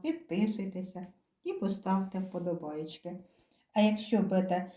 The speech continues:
знімати із сковорідки печення, обов'язково так ножичком підійдіть і трішки, через те, що сахарець може трішечки пристати до сковорідки, і тоді отак ножичком знизу,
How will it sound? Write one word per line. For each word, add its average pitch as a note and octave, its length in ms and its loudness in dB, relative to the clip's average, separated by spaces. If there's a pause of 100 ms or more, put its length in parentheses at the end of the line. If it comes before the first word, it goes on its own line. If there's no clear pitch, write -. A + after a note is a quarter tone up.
(160)
знімати F#3 800 2
із F#3 200 -4
сковорідки A3 680 0
печення, E3 520 -2
обов'язково B3 540 0
так F3+ 200 -4
ножичком F3 600 -4
підійдіть B3+ 640 2 (720)
і A#3 180 -4 (480)
трішки, F3+ 520 -2 (180)
через G3+ 240 -4
те, F#3+ 160 -2
що G3 120 -4 (880)
сахарець G#3 540 0
може F3+ 240 -2
трішечки F3+ 560 -6
пристати A3 600 0
до E3+ 180 -4
сковорідки, E3+ 840 -4 (340)
і D4+ 80 -10
тоді F#3+ 440 2 (180)
отак F3+ 280 -2
ножичком E3+ 640 0 (1300)
знизу, G3+ 680 6